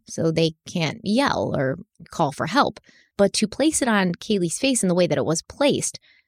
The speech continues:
completely cutting off all her airways, covering her mouth and her nose, this was purposeful. This was meant to kill her. During this testimony,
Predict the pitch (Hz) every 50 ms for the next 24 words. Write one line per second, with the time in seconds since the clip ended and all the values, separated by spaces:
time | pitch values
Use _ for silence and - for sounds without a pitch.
0 | _ _ _ _ _ _ _ - - 196 185 - - 233 262 247 180 180 190 180
1 | 160 - _ _ - - 208 202 - 175 139 160 165 - 143 143 - - - -
2 | - - 220 208 143 87 - - - - - - 220 214 196 180 160 160 160 170
3 | 180 170 165 - 139 135 143 156 139 131 214 262 220 113 104 - - - _ _
4 | _ _ _ _ _ _ _ _ - 165 160 - _ - 208 208 - - 190 190
5 | 170 - - _ _ - - - 208 202 - 110 - - - 110 80 - - 202
6 | 196 - - 196 185 170 180 170 160 156 160 - - - _ _ _ _ _ _
7 | _ _ _ _ - 180 165 - - 202 175 - 165 165 - - 170 - _ _
8 | _ _ _ 190 208 240 262 277 277 277 262 240 - - - 233 214 - - 214
9 | 208 202 202 202 196 202 196 -